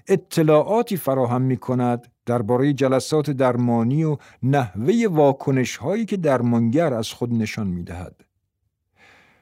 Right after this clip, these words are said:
درمانگران بیماران خودآزار را با زدن آنان ارضا نمی‌کنند. بنابراین هیچ درمانگری هم نباید با بیماری که تمایل جنسی به او دارد آمیزش جنسی انجام دهد.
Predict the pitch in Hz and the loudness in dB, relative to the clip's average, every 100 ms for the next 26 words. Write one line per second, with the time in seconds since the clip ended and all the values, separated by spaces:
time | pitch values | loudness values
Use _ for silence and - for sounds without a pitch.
0 | _ _ _ _ - 131 143 147 147 139 | _ _ _ _ -6 0 2 4 2 2
1 | 147 175 196 - - 123 120 151 147 143 | 2 2 0 -4 -14 -8 0 2 4 4
2 | 139 143 139 135 - 139 139 139 127 120 | 2 2 0 -2 -2 0 4 4 2 2
3 | 165 190 180 196 180 143 123 107 135 131 | 2 2 0 -2 2 0 0 -2 0 2
4 | 143 202 226 190 160 139 165 175 147 123 | 2 2 2 2 2 2 0 0 -2 0
5 | 131 175 202 226 - 131 113 101 82 _ | 0 0 0 -2 -2 -4 -2 -4 -8 _
6 | _ _ _ _ _ - 131 135 135 156 | _ _ _ _ _ -4 0 2 0 0
7 | 202 202 - - 190 190 - 160 151 151 | -2 -2 -8 -6 -4 -4 -2 2 2 4
8 | 139 127 190 196 160 190 180 285 254 156 | 2 2 0 -2 0 0 0 -2 0 0
9 | 117 - - - 131 147 127 139 135 151 | 0 -4 -20 -4 2 2 2 0 2 2
10 | 160 135 135 131 143 139 127 127 139 120 | 0 -2 -4 -4 -2 -2 0 0 0 0
11 | 135 135 110 - 202 165 120 113 110 117 | 0 0 -2 -4 -2 0 0 0 0 2
12 | 131 110 - _ 143 135 123 120 107 117 | 0 -2 -18 _ 0 2 2 0 -2 -4
13 | 117 110 117 104 - 170 113 98 90 80 | -4 -2 -2 -2 -6 -4 -4 -6 -10 -12
14 | 78 85 _ | -16 -18 _